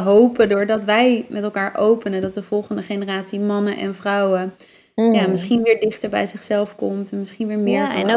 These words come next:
Speaker 1: openen.
Speaker 2: dichter, en ook weer dichter bij elkaar vanuit een kloppende energie,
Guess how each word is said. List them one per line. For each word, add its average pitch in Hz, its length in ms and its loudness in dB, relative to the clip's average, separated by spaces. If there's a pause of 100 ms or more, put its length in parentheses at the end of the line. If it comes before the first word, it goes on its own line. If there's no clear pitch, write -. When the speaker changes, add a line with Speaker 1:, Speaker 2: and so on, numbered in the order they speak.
Speaker 1:
openen. 208 40 4
Speaker 2:
dichter, 240 500 4
en 240 240 2
ook 240 200 2
weer 208 500 4
dichter 214 360 2
bij 190 160 6
elkaar 185 540 4
vanuit 175 360 -4
een 185 120 -6
kloppende 208 460 0
energie, 175 640 -4